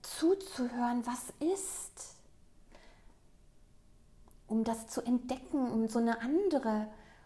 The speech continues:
wirklich was anderes mal zu öffnen. Nicht das, was uns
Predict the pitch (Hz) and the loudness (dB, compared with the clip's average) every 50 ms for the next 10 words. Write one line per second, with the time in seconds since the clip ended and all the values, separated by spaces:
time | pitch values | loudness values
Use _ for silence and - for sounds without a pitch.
0 | - - - - - - - 214 269 269 285 269 - 269 262 - - - 262 311 | -20 -20 -20 -20 -20 -10 0 0 0 2 2 0 0 -2 -4 -4 -6 -2 2 4
1 | 392 440 415 381 285 240 - - - 185 185 185 - - - 208 - - 190 - | 4 4 4 2 2 0 -4 -6 -10 -10 -10 -10 -10 -10 -10 -10 -10 -12 -14 -14
2 | - - - - 190 190 190 214 269 277 - - 254 240 240 - - 226 226 214 | -14 -16 -16 -16 -14 -8 -2 0 0 0 0 0 -2 -2 -2 -4 -4 -4 -4 -4
3 | 214 - - 220 233 226 233 226 - | -4 -4 -2 0 2 2 2 0 -4